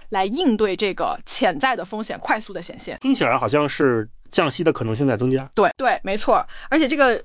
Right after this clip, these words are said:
Speaker 1: 研究员也警告说，就是现在的这个就业增长已经很接近净减少了，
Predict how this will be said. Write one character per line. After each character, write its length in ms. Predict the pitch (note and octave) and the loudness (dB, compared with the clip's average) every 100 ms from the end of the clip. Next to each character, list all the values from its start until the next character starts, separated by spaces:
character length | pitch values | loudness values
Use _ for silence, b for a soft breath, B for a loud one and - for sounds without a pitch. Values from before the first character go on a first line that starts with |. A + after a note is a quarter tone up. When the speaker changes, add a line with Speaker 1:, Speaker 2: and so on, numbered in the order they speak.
| - | -6
Speaker 1:
研 140 | - A#3+ | 2 4
究 120 | D4+ | 6
员 100 | C4+ | 6
也 120 | C4 | 4
警 180 | C4+ F#3 | 2 0
告 180 | A3 G3+ | 0 2
说， 220 | G#3+ G#3 | 0 -2
就 80 | G#3+ | -2
是 80 | G#3 | -2
现 280 | - C#4+ | 0 2
在 180 | B3+ C4 | 2 2
的 100 | F#3+ | 0
这 80 | F#3 | -4
个 80 | G3 | -4
就 160 | A#3 | 0
业 100 | A3 | 0
增 140 | G3+ G#3+ | 0 -2
长 160 | G3 | -2
已 80 | F#3+ | -2
经 160 | D3 A3 | -2 -2
很 300 | - E3+ B2+ | -2 -4 -6
接 340 | - A#3+ C4+ | -2 4 4
近 340 | C4 C#4+ F#3 - - - | 2 -2 -2 -8 -18 -6
净 260 | - C#4+ F#3+ | 2 2 2
减 280 | - B2 | -2 -6
少 180 | F3+ F3 - | -4 -4 -6
了， 120 | - | -14